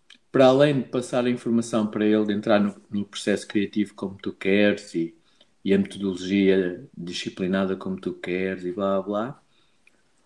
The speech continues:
o, o, o, o, a tua, a tu, o teu acrescentado valor tem de ser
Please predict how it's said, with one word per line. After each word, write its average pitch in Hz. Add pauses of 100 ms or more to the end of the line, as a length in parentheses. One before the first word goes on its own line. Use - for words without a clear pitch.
(1200)
o, 143
o, 131
o, 127
o, 120
a 127
tua, 147
a 117
tu, -
o 123
teu 156
acrescentado 147
valor 139
tem 160
de 156
ser 170